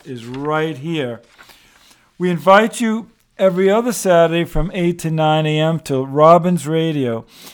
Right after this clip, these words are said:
It's an opportunity to listen to the radio of our youth, and it'll bring out the child in everyone. Listen every other Sunday from eight to ten P M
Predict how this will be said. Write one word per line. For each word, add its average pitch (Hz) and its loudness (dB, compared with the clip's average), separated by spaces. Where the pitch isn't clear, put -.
It's 160 -6
an 175 2
opportunity 185 2
to 180 -6
listen 170 -4
to - -10
the 151 -4
radio 165 0
of 143 0
our 143 4
youth, 170 -2
and 170 -4
it'll 139 -2
bring 160 -4
out 156 -2
the 143 -10
child 151 0
in 147 -8
everyone. 135 -4
Listen 220 0
every 165 2
other 233 6
Sunday 139 0
from 139 -6
eight 165 -2
to 139 -8
ten 233 0
P 147 -4
M 135 -2